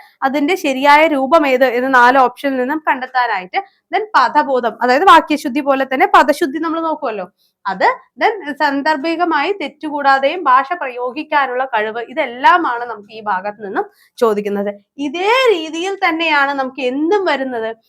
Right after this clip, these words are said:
നമ്മുടെ ഇംഗ്ലീഷിലും വരുന്നത്. എൽ-, ഇംഗ്ലീഷിൽ വന്നിട്ട് നമുക്കൊരു കോംപ്രിഹെൻഷനിൽ നിന്നും പത്ത് മാർക്കിന്റെ ചോദ്യങ്ങൾ, അതേപോലെ തന്നെ elements of language നിന്നും പത്ത്, then പത്ത് മാർക്കിന്റെ കോംപ്രിഹെൻഷൻ. അതേപോലെ തന്നെ അതിൽ നമുക്ക്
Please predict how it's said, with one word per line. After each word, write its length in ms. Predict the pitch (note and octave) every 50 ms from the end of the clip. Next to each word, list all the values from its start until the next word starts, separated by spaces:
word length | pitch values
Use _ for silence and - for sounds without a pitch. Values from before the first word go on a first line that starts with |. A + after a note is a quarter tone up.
| _ _ -
നമ്മുടെ 220 | - A4 A4+ A4+
ഇംഗ്ലീഷിലും 720 | D#4+ E4 D#4+ D#4 E4 E4 F#4 G4+ F#4 - - C4+ D4 D#4
വരുന്നത്. 420 | D4+ B3 A3 A3 G#3+ G3+ F#3+ G3+ G3+ - _ _ _ -
എൽ-, 200 | D4+ D4+ D#4 D#4+
ഇംഗ്ലീഷിൽ 460 | E4+ F4+ F#4+ G#4 A#4 A#4 G#4+ A4 G4+
വന്നിട്ട് 360 | F4 C#4 A3+ A3 G#3 G3+ B3
നമുക്കൊരു 280 | C4 C4+ C#4 C4+ E4 E4+
കോംപ്രിഹെൻഷനിൽ 840 | E4 F4 C#4+ C4 C4 C4 C#4 C4+ C#4 D4+ C#4 C4+ - D4 D4+ D4+
നിന്നും 260 | C#4+ B3+ A#3+ B3+ C#4 C4
പത്ത് 300 | A3 G3 G3+ _ - C4+
മാർക്കിന്റെ 380 | A#3 A3 G#3 G#3 A3 A3 A3
ചോദ്യങ്ങൾ, 560 | G#3+ A3 A3 G3+ G3 G3 G3 G3 G3 C4 - - - _ _ _ _ _ _ _ _ _ _ _ _ _ _ _ _ _ _ _ _ _ _ _ _ _ _ _ _ -
അതേപോലെ 440 | G#3+ G#3+ B3+ C4 C4+ C4+ C4 B3+ A#3+ B3+ A#3+
തന്നെ 240 | A3+ B3+ - - - _ _ - C#4
elements 340 | C#4+ D4+ D4+ D4+ D#4 D4 D#4+ D4+
of 80 | D4
language 520 | - C#4 B3 A#3+ A#3+ B3 B3+ C4 C#4 C4 C#4+
നിന്നും 300 | C#4 C4+ B3+ B3+ B3+ - A3
പത്ത്, 320 | F#3+ - - - G#4+ A4+ - A3
then 180 | C4+ E4 F4+ F4 - _ -
പത്ത് 260 | - A3 - _ -
മാർക്കിന്റെ 440 | D#4 B3+ G3+ F#3 F3+ F3+ - G3+ D4+
കോംപ്രിഹെൻഷൻ. 640 | F4 - C4+ G#3+ F#3 F#3 F3 G#3+ F#3+ F3+ F3+ - F#3+ F#3 _ _ _ _ -
അതേപോലെ 420 | B3 C4+ D#4 F4 E4+ F4+ E4+ E4+ E4 E4 D#4+
തന്നെ 140 | D#4 E4 D#4+
അതിൽ 300 | D4+ C4+ B3+ D4+ D#4+ D#4+
നമുക്ക് 420 | D#4+ D4 C#4 C4+ - G#3+ B3+ C4+